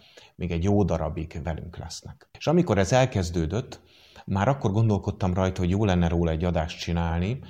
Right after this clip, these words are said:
de aztán úgy gondoltam, hogy hagyom egy picit ülni ezt a dolgot, és megvárni azt, hogy, hogy egy picit leülepedjenek az indulatok, hogy egy kicsit higgadtabban és,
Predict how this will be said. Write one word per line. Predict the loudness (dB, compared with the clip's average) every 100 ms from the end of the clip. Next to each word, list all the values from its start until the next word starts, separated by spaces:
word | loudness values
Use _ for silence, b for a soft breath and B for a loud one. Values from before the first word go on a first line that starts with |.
| B B B B
de | -8 -2 2 2 2 -2 -6
aztán | -6 -4 -2 0 -2 -4 -20 _ _ -4
úgy | 0
gondoltam, | 4 6 4 4
hogy | 0 0
hagyom | 0 2 2
egy | 2
picit | -2 -2 -2 0
ülni | 2 2 2 0
ezt | -2 -4
a | -8
dolgot, | -6 -6 -6 -6 -10 -12
és | -6 0
megvárni | 2 2 0 0 0 0
azt, | 0 -2 -8 -14
hogy, | -8 -4 -2 -4 -8
hogy | -6 -4 -2
egy | -4
picit | -4 -2 -2
leülepedjenek | 2 4 6 4 2 0 2 0 -2
az | -2
indulatok, | 0 2 2 0 -4 -4
hogy | -2
egy | -2
kicsit | -4 -6 -8
higgadtabban | -2 0 0 -2 -2 -4 -2 0 -2
és, | -2 -6 -10 -8